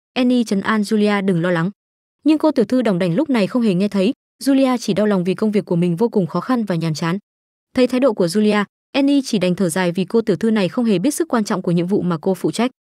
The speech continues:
Xem ra cô ấy không cần những thứ thiết thực mang tính khách quan,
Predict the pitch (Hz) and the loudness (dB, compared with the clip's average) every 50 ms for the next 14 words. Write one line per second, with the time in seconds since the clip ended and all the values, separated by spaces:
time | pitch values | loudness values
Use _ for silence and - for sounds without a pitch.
0 | _ _ _ _ _ _ _ _ - - 320 302 269 285 269 262 - 254 196 202 | _ _ _ _ _ _ _ _ -4 -2 -2 0 0 0 -2 0 0 0 2 2
1 | 202 214 - 277 254 262 220 185 185 196 247 - 214 202 - 330 - - 208 - | 0 2 0 -2 0 2 0 0 0 0 0 -2 -2 0 0 -2 -2 -2 -2 0
2 | 214 220 214 - 196 185 - 294 311 - 277 254 240 | 0 -2 0 -2 -2 -2 -2 -2 -4 0 0 0 0